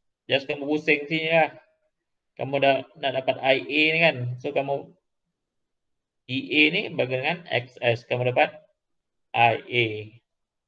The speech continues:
And then untuk power, the real output power equation will be given. Kamu masukkan I cos theta tu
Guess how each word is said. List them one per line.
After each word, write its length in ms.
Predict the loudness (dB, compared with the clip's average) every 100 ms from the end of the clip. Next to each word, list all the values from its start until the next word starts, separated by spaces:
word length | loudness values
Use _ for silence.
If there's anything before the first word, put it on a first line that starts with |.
| _ _ _ _ _ _ _ _ _ _ _ _ _ _ _ _ _ -6
And 160 | -2 2
then 240 | 2 2
untuk 240 | -2 0
power, 480 | 6 6 8 6 2 -4 _ _ _ _ _ _ _ _ _ _ _ _ _ _ -2
the 80 | 2
real 240 | 4 4
output 240 | 2 -2 2
power 320 | 4 4 2
equation 400 | 0 -2 0 0
will 320 | 0 0 0
be 160 | 0 -2 -2
given. 400 | 0 0 -2 -10 _ _
Kamu 240 | -12 -8
masukkan 480 | -6 -6 -8 -2 -2 0
I 240 | 0 0
cos 160 | 0 -4
theta 320 | -4 -2 -2
tu 80 | 0